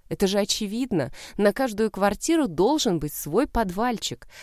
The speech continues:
В расчете стоимости аренды или покупки квартиры это ее хозяйственная часть, тем более, когда площади квартир становятся все меньше. Влажность грунта – не аргумент против подвалов.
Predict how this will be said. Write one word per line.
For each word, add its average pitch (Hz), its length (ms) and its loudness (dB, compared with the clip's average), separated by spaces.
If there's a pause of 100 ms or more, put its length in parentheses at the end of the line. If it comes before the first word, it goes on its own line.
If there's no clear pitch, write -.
В 156 100 -4
расчете 160 420 -2
стоимости 156 520 -2
аренды 151 520 -2
или 139 140 -4
покупки 165 480 -8
квартиры 220 540 -2
это 320 200 -2
ее 233 240 -2
хозяйственная 233 920 -2
часть, - 420 -8 (300)
тем 214 140 2
более, 240 280 0
когда 180 320 -4
площади 185 540 -2
квартир 156 420 -4
становятся 175 560 -4
все - 220 -2
меньше. 196 460 0 (440)
Влажность 170 680 2
грунта – 214 540 0 (160)
не 190 180 6
аргумент 185 640 2
против - 400 -6
подвалов. 127 580 -6